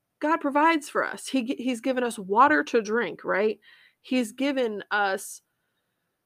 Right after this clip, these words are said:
a roof over our head, the clothes on our back,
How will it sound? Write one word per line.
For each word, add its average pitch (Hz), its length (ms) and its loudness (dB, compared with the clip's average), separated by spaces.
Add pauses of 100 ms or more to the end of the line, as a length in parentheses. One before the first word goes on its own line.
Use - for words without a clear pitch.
(560)
a 214 280 2
roof 285 280 2
over 269 180 4
our 254 100 6
head, 220 400 0 (220)
the 208 80 0
clothes 262 340 4
on 254 120 0
our 247 100 2
back, 214 420 0